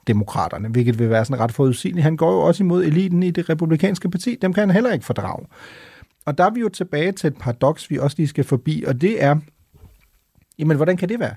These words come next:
Det giver jo ingen mening i forhold til det, vi har talt om indledningsvis, at hvis du kigger på Tucker Carlsons, øh, baggrund, hans opvækst, der er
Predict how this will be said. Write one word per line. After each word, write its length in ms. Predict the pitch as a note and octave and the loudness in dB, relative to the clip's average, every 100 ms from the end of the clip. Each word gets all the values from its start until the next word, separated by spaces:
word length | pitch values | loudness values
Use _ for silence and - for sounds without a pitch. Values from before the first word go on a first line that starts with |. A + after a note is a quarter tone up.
| - | -8
Det 80 | D3 | 0
giver 120 | F3 | 0
jo 40 | A#3 | 2
ingen 180 | A#3+ G3 | 2 4
mening 340 | D#3+ F3 F#3+ | 4 2 0
i 40 | |
forhold 240 | C#3 D3+ D3 | 0 2 0
til 120 | C#3+ | 0
det, 100 | D3+ | 0
vi 60 | D#3+ | 2
har 120 | C3+ | 0
talt 320 | - E3+ D3+ | 2 -2 2
om 140 | C3 - | 0 2
indledningsvis, 880 | D#3 F#3+ E3 A2+ A2 - C3+ - - - - - _ - | 4 6 6 4 2 0 -2 -2 -14 -20 -20 -20 _ -2
at 140 | C3 - | -2 0
hvis 160 | C#3+ B2+ | -2 -2
du 120 | C#3 | -2
kigger 260 | - F#3+ | 0 2
på 140 | G3+ D#3+ | 2 -2
Tucker 320 | - C3 B2 | 0 0 0
Carlsons, 680 | - C3 D#3 D3 D#3 B2+ - | 0 0 0 0 -4 -4 -10
øh, 80 | A2+ G2+ | -14 -6
baggrund, 560 | C3 F3+ G3 D#3+ C#3+ C3+ | -2 0 -2 -6 -6 -6
hans 300 | - A#2 - _ | -6 -6 -8 _
opvækst, 800 | F3 F3+ C#3+ C3 - - - - - - - _ _ _ | -4 -2 0 0 0 -10 -12 -18 -20 -20 -20 _ _ _
der 60 | |
er 40 | D3 | -4